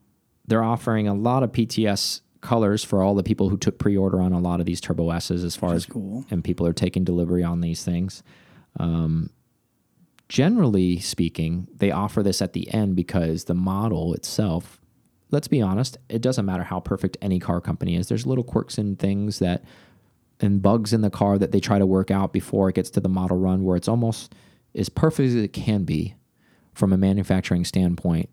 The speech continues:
Speaker 1: and then they release the Turbo S. That's generally how things happen because that's supposed to be the pinnacle of its own lineup.
Speaker 2: Hmm.
Speaker 1: Um, I know a lot of people think a G T car is the pinnacle, but actually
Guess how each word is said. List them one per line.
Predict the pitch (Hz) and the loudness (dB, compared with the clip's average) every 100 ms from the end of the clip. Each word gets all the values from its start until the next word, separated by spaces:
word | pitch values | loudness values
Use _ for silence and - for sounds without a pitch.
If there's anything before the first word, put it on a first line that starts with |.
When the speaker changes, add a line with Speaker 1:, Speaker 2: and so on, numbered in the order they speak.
| - | -4
Speaker 1:
and | 101 | 0
then | 117 120 | 2 4
they | 113 | 4
release | 107 90 - | 2 2 -2
the | 78 | -2
Turbo | 90 82 92 | 0 0 0
S. | - - | 0 -6
That's | - 101 | -2 -2
generally | 107 101 95 87 80 | 0 2 2 2 -2
how | 80 76 | -2 -2
things | 85 80 | -2 -4
happen | - 98 82 | -2 -2 -2
because | 71 - 80 | -4 -2 0
that's | 104 | 0
supposed | - 117 101 | -2 -4 -4
to | 92 | -2
be | 90 | -4
the | - | -6
pinnacle | - 160 143 113 101 | -4 0 0 0 0
of | 92 | 0
its | 87 | -2
own | 85 85 | -2 -2
lineup. | 80 - - - - - | -4 -6 -14 -20 -20 -16
Speaker 2:
Hmm. | 151 160 - | -12 -12 -6
Speaker 1:
Um, | 82 76 78 - | -4 -4 -6 -4
I | |
know | 82 | -2
a | 80 | 0
lot | 80 | -2
of | 82 | -2
people | 80 - | -4 -4
think | 82 85 | -4 -4
a | |
G | 82 92 | -4 -4
T | 85 113 | -2 -4
car | - 104 | -2 -2
is | 101 | 0
the | 104 | 0
pinnacle, | 110 110 - | 0 0 0
but | 104 95 | 0 2
actually | 107 120 - 104 101 | 0 0 2 2 2